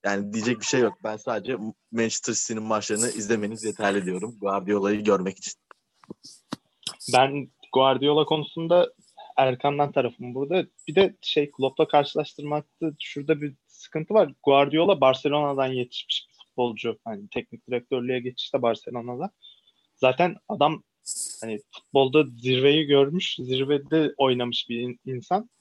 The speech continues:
Speaker 2: Klopp gibi hani sakatlık yüzünden erkenden futbol kariyeri bitmiş. Ondan sonra hocalıkta kendini kanıtlaya kanıtlaya adım adım ilerleyip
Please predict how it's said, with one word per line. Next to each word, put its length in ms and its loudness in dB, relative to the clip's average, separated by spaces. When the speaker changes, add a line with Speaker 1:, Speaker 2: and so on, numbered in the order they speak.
Speaker 2:
Klopp 280 2
gibi 360 -2
hani 200 -12
sakatlık 560 -2
yüzünden 340 -6
erkenden 460 -2
futbol 400 -6
kariyeri 340 0
bitmiş. 260 -8
Ondan 240 0
sonra 220 -2
hocalıkta 520 0
kendini 440 -2
kanıtlaya 480 0
kanıtlaya 440 2
adım 180 -2
adım 220 -6
ilerleyip 440 0